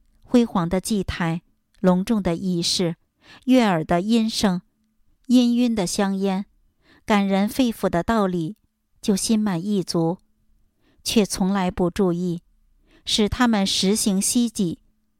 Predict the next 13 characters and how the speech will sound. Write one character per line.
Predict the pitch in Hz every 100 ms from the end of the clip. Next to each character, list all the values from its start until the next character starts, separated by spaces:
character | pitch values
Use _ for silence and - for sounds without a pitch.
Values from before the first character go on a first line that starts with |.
| _
觉 | - 196 180
思、 | - 202 196 - _ _ _
谦 | - 233 208
逊， | 208 226 175 - _ _ _ _ _
以 | 226 214
及 | - 202 196 214
为 | 233
耶 | 208 226 240
稣 | - 233
宽 | - - 240
恕 | 240 226
别 | - 170 170
人。 | 196 165